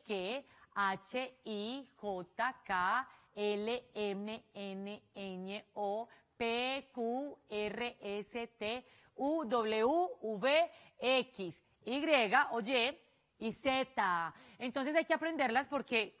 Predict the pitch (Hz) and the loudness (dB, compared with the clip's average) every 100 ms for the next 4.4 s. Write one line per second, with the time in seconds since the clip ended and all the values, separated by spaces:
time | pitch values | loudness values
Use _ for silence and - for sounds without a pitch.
0 | _ 214 294 247 247 240 254 233 214 285 | _ -10 -4 -2 -2 0 0 2 2 2
1 | 262 214 214 262 277 311 302 320 - - | -2 -4 -6 -2 0 2 0 -6 -12 2
2 | 349 330 294 233 226 - 233 233 226 208 | 4 4 4 2 0 -4 -4 -2 -4 -4
3 | 214 202 214 208 185 - 175 165 - 170 | -4 -6 -8 -8 -8 -8 -8 -8 -8 -8
4 | 160 156 147 160 | -6 -6 -8 -14